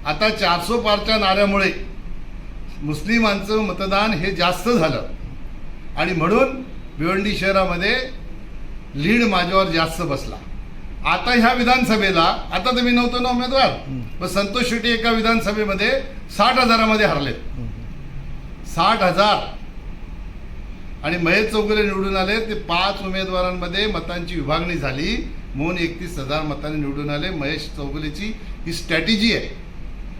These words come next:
Speaker 1: आणि म्हणून ते त्यांच्या पक्षाचा तर त्याच्यात रोल आहे, पण महेश चौगुलेचं स्वतःचं कर्तृत्वही त्याच्यामध्ये आहे आणि म्हणून महेश चौगुले तिथे निवडून आले. नाहीतर तिथंही सगळ्यांची टोटल केली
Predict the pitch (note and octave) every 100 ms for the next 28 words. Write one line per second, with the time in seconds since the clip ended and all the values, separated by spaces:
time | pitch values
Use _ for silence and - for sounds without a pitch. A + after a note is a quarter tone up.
0 | - - D#3+ D3+ F#3 G#3+ B2 - - -
1 | - F#3+ F#3+ F3 E3+ E3+ A3 A#3 B3 -
2 | - - - - - - D#3 D3 G#3 G#3+
3 | A3 G#3+ A3 G#3 G#3 G3+ G#3+ G3 A3 G#3
4 | F#3+ E3 G#2 - E3 D#3 F3+ F#3+ F#3 F3+
5 | F3+ F#3+ F3 F3+ D#3+ D#3+ F#3+ - D3 -
6 | E3+ F#3 E3+ D3+ C#3+ C#3 B2+ C3 A2+ B2
7 | F#3 G#3+ - - - C3 A#2+ D#3 F3 D#3+
8 | D3+ D3+ C3+ C3+ B2+ B2 B2 A2+ G#2 G2
9 | - - - - - D#3 F3+ G3 F3 D#3+
10 | A#3 A#3+ A#3 G#3 A3+ G3+ - G3 G3 G#3
11 | F#3+ E3+ D#3 G#3 -